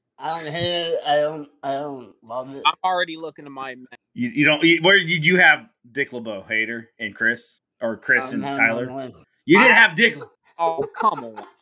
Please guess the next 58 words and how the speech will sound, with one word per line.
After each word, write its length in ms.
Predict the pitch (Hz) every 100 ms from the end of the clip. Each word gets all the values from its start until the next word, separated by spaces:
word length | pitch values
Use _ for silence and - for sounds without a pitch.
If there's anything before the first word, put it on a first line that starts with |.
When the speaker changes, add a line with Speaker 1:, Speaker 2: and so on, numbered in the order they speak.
| 107 - - _ - - -
Speaker 2:
I 100 | 170
have 180 | 220 247
him 80 | 220
at 120 | 202 160
nineteen. 380 | 165 147 - _ _
Speaker 3:
Okay, 260 | 254 262 226
so 160 | 247 262
we 80 | 254
were 100 | 180
right. 320 | 143 165 175
So 160 | 185 165
you, 280 | 175 202 180
you 160 | 190
must 220 | 202 190 190
have 180 | 165
some 140 | 160 139
guys 260 | 156 151 135
in 60 |
your 100 | 131
top 260 | 147 127 -
twenty 220 | 127 117
still. 220 | 107 101 - 139
Speaker 2:
Yeah. 360 | 123 120 104 104 _ _ _ _
Speaker 3:
'Cause 100 | 143
I 100 | 160
had, 160 | 185 165
I 60 | 151 156
Speaker 1:
Okay. 20 |
Speaker 3:
took, 140 | 135
I 160 | 151 220
took, 340 | 226 226 - 175
I 80 | 220
took 400 | 247 240 - 143
Dick 240 | 196 170
at 120 | 156 -
twenty-two, 480 | 160 143 147 113
so 340 | 95 139 110 - _ _ _
he 80 | 156
came 260 | 190 151
late 300 | 131 113 87 _ _
'cause 160 | 131 113
of 120 | 104
the 40 | _ _ 139
Speaker 2:
Okay, 220 | 143 147
Speaker 1:
And 80 | 139
then 220 | 202 202
I 60 | 170
Speaker 2:
so, 40 | 175
Speaker 1:
just 120 | 196
don't 140 | 196
know 80 | 190
what 80 | 196 180
to 60 | 175
put 160 | 220 180
in 200 | 135 123
that. 240 | 110 87 - _ _
Speaker 2:
what 220 | 156
n-, 80 | 202